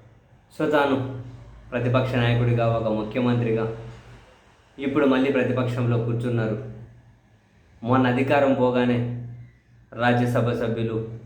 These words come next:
ఉప ముఖ్యమంత్రులుగా పనిచేసిన వాళ్ళు, మంత్రులుగా పనిచేసిన వాళ్ళు, వీళ్ళందరూ పార్టీ మారి వెళ్ళిపోతూ ఉన్నా కూడా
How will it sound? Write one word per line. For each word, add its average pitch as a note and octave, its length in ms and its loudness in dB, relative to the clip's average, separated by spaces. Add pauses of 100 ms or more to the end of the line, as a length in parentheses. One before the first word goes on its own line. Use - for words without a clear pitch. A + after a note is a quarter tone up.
(880)
ఉప A#2+ 180 2
ముఖ్యమంత్రులుగా A#2+ 760 2
పనిచేసిన A#2+ 540 0
వాళ్ళు, A2+ 380 0
మంత్రులుగా A#2+ 560 0
పనిచేసిన A2+ 420 -2
వాళ్ళు, A2 460 -4 (960)
వీళ్ళందరూ B2+ 380 4
పార్టీ B2 400 0
మారి A#2+ 260 2
వెళ్ళిపోతూ B2 500 0
ఉన్నా A#2 240 0
కూడా A2+ 520 -6